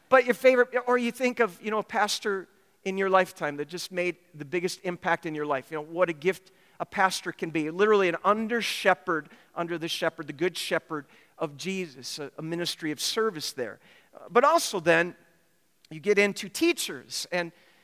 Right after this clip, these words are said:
and, and in our ministry here, the, the teachers that are such a blessing through our school ministry, uh, in, in, in profound ways, and those that are in the,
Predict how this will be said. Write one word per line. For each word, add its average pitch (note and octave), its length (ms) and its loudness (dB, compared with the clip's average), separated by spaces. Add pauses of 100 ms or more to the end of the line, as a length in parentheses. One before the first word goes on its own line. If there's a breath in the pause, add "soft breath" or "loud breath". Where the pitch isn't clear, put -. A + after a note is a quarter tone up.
(140 soft breath)
and, E3 200 -6
and F#3 140 -4
in G3 100 2
our G3 140 4
ministry G#3 480 -4
here, G#3+ 400 2
the, F#3 200 -4
the E3 100 -6
teachers G#3+ 640 -4
that F#3+ 120 0
are E3 60 4
such G#3+ 320 -6
a - 20 -6
blessing F#3+ 460 -2
through F3 180 -6
our C#3 120 2
school A#3 380 -4
ministry, G3 680 -2 (400 soft breath)
uh, B2+ 240 -12
in, D#3+ 220 -8
in, E3 180 -10
in E3 100 -10
profound G3+ 720 2
ways, F#3 440 2
and D#3+ 100 -10
those F#3 340 0
that E3 120 0
are E3 60 2
in E3 100 -4
the, D3+ 120 -8